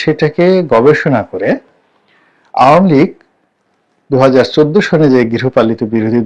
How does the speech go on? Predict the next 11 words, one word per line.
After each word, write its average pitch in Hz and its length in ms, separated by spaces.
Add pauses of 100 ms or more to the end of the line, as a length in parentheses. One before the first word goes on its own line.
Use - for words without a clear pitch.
দল 107 160 (280)
তৈরি 113 320
করলো, 101 260 (160)
সেখানে 190 360 (1000)
এক 131 60 (160)
আসম 170 240 (240)
আব্দুর 123 280
রবের 113 220 (100)
পরিবর্তে 101 460 (420)
হাসানুল 120 400
হক 110 120